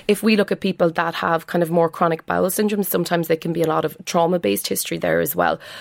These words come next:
So what we like to do is, if we think about, like, relaxation techniques, for example, they can really have a positive impact on people that actually suffer with their gut health. So if we look at, like, progressive muscle relaxation,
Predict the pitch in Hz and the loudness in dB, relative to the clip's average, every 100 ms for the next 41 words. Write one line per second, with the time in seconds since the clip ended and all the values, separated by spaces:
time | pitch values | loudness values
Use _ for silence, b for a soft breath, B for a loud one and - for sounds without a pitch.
0 | B B - 214 196 202 202 220 226 185 | B B 2 2 4 0 0 2 2 2
1 | 180 180 170 - - 220 233 196 180 170 | 2 2 2 0 0 0 0 2 2 2
2 | 160 - 180 175 165 - 175 180 156 160 | 0 0 0 0 0 0 0 0 -2 -4
3 | - 160 160 - 165 170 - 175 - B | -4 -4 -4 -4 -4 -2 -2 0 -2 B
4 | B B B - 240 240 - 208 180 196 | B B B 0 2 2 4 2 4 2
5 | 185 175 165 160 170 160 165 - 175 170 | 0 -2 -2 -2 -2 0 -2 0 -2 -2
6 | 160 - 170 175 175 165 175 - - - | -4 -4 -6 -4 -4 -2 -2 -2 -4 -2
7 | - 175 170 170 165 160 143 170 156 170 | 0 0 0 -2 0 -2 0 -4 0 0
8 | 165 - 185 - 196 185 - - 170 - | 0 0 -2 0 2 2 2 -4 -4 -4
9 | 170 165 165 170 185 - 185 196 180 - | -2 0 0 0 -2 -2 0 2 0 0
10 | 214 180 185 | 0 2 2